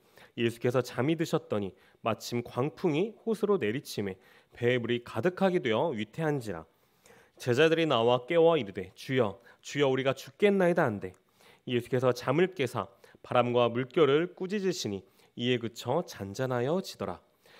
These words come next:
제자들에게 이르시되, "너희 믿음이 어디 있느냐?" 하시니, 그들이 두려워하고 놀랍게 여겨 서로 말하되, "그가 누구이기에 바람과 물을 명함에 순종하는가?" 하더라.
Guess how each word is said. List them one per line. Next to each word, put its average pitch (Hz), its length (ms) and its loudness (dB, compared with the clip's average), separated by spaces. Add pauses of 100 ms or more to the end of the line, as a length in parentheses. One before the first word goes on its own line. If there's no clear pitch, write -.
(200)
제자들에게 127 520 2
이르시되, 123 560 -2
"너희 156 260 4
믿음이 165 380 0
어디 139 320 2
있느냐?" 185 380 2
하시니, 107 380 -4 (360)
그들이 127 340 -2
두려워하고 131 720 2 (340)
놀랍게 160 560 4
여겨 131 260 2
서로 190 240 0
말하되, 101 360 -4 (280)
"그가 120 340 0
누구이기에 147 840 -4
바람과 107 580 -4
물을 123 380 -4
명함에 107 560 -6
순종하는가?" 180 1080 -4
하더라. 101 380 -12